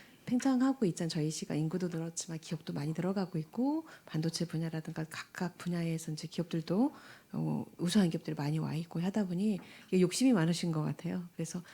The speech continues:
여러 가지 분야를 하고 싶으신데 아직 설정이 안 맞는 것들이 좀 있어서 그 부분을 조금 이번에도 이제 삭감하는 용역도 두 가지 정도 삭감하게 했는데 차근차근히 좀 밟아가는 요런 부분이 아직은 좀 필요한 것 같습니다.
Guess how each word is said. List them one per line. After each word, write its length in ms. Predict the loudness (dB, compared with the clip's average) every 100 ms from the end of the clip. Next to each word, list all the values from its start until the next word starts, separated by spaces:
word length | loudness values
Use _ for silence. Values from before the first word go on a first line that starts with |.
| -20 0
여러 160 | 4 6
가지 220 | 6 4
분야를 260 | -2 0
하고 180 | 2 2
싶으신데 460 | 2 0 -2 0 0
아직 300 | 0 0 2
설정이 320 | 2 4 4
안 160 | 4 2
맞는 240 | 2 2
것들이 320 | -2 -2 -4
좀 180 | 0 0
있어서 480 | 0 -2 0 0 0 -6 -20 -10
그 140 | 2
부분을 420 | 4 6 4 2 0
조금 360 | -2 -2 -2 -2 -14 -4
이번에도 320 | 0 2 2
이제 140 | 2 0
삭감하는 960 | 0 -2 -4 4 6 6 6 4 4
용역도 800 | 4 6 6 2 -18 2 6 6
두 160 | 6 4
가지 200 | 2 4
정도 240 | -2 0
삭감하게 460 | -2 0 2 2 4
했는데 500 | 4 4 4 4 2 -4 -20 -10 -4
차근차근히 640 | -4 2 2 4 6 6 6
좀 180 | 2
밟아가는 800 | 2 2 4 4 4 2 2 0 -6 -16 -14 -2
요런 240 | 2 2
부분이 260 | 0 -2 -2
아직은 380 | -2 -2 0 0
좀 160 | -2
필요한 280 | 2 4 6
것 100 | 4
같습니다. 580 | 0 -2 -6 -6 -6 -10